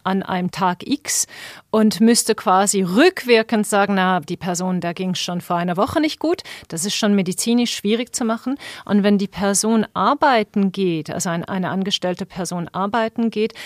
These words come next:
dann muss der Arbeitgeber, die Arbeitgeberin auch davon ausgehen können, dass die Person arbeitsfähig ist. Sonst kommt man wirklich in die Schwierigkeit rein. Und daher, es passiert selten, es kommt manchmal vor,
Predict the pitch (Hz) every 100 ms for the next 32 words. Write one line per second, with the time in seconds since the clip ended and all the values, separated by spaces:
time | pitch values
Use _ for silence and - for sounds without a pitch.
0 | - - 202 208 294 - 254 - 165 185
1 | 247 - 277 254 196 - 180 214 - 214
2 | 214 214 - - - 175 202 170 156 208
3 | - 202 175 - - - 294 370 233 165
4 | 180 - 185 202 180 185 185 180 190 196
5 | - 214 202 185 156 - - - - -
6 | - 185 - 202 190 180 196 226 220 202
7 | - 196 180 - 180 160 156 - 131 -
8 | - - 180 190 185 202 202 214 202 -
9 | - 208 - 208 196 - 202 220 240 247
10 | - - - - 220 262 - 208 202 214
11 | 202 202 - - 196 208